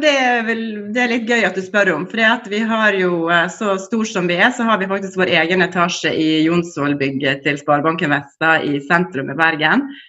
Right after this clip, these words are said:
Eh, men korona gjorde jo, og førte jo også til endringer for oss, sånn at vi måtte jo i løpet av kort tid, eh,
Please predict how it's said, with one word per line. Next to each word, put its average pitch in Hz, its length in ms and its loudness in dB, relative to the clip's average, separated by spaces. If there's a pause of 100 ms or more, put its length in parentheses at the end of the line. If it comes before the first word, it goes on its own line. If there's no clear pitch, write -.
(360)
Eh, 208 240 4
men 240 420 4
korona 208 960 6
gjorde 214 540 2
jo, 226 100 -4
og 226 140 -4
førte 220 220 0
jo 226 120 2
også 247 120 -2
til 208 80 0
endringer 196 360 2
for 185 140 0 (100)
oss, - 240 -6
sånn 254 140 4
at 226 180 0
vi 240 220 0
måtte 180 420 -2
jo 185 140 2
i 180 100 2
løpet 202 220 2
av 185 60 -4
kort 208 280 -6 (100)
tid, 185 380 -2
eh, 156 380 0